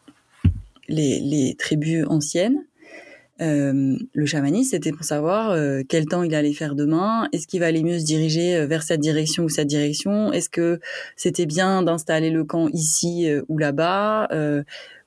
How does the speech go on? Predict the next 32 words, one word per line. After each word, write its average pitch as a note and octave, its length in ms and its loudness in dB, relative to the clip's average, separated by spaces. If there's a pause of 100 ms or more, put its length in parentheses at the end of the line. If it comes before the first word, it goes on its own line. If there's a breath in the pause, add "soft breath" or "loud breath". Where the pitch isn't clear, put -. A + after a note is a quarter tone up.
pour F3+ 200 -2
honorer E3+ 320 2
les D#3+ 180 0
esprits D#3 220 -4
de D#3 60 0
la D3+ 80 2
nature, F#3 840 0
pour D#3 180 -4
avoir D#3+ 260 0
ce F3 100 -2
dont D#3+ 120 2
ils D#3+ 160 -6
avaient D3+ 180 2
besoin D#3 280 2
pour - 160 -10
survivre, F3 460 0 (100)
et D3+ 80 -6
cetera. G3 360 -2
Donc, D3 120 -4
c'était E3 220 -4
pas F#3+ 140 2
du F3+ 100 -2
tout A3 160 0
un F3 100 2
truc, G#3+ 300 -4
euh, D3+ 220 2 (1500 loud breath)
pour D#3+ 120 -2
se F3 120 -2
faire F#3+ 280 0
plaisir, F#3+ 540 0
tu - 100 -10
vois. E3 180 0